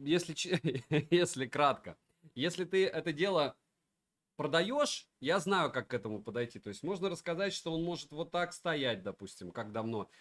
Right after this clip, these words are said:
мы не видели этих смартфонов. Понятно, что на коврике ему тяжело, но, допустим, на том же айфоне он простоять может долго. Доп-, вот я поставлю iPhone, ставлю его, о, классно, можно так играться.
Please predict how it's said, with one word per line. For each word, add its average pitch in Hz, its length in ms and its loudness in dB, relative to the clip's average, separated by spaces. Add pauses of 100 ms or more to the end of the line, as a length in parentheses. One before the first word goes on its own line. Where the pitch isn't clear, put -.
(160)
мы 127 100 -2
не 131 100 0
видели 113 260 -4
этих 110 180 -8
смартфонов. 127 640 -6
Понятно, 139 340 -6
что - 140 -10
на 147 160 -2
коврике 147 420 -6
ему 151 160 -2
тяжело, 180 560 -4 (280)
но, 165 400 0
допустим, 135 480 -4
на 147 120 -2
том 151 180 -2
же 143 120 -2
айфоне 160 460 0
он 156 120 -2
простоять 156 460 -4
может 135 340 -4
долго. 101 340 -2
Доп-, 85 140 -12 (100)
вот 107 220 -12
я 104 100 -6
поставлю 156 480 -4
iPhone, 95 400 -8 (420)
ставлю 151 400 -4
его, 95 300 -6
о, 156 300 -2
классно, 113 480 -6
можно 143 300 -6
так 147 220 -4
играться. 123 540 -4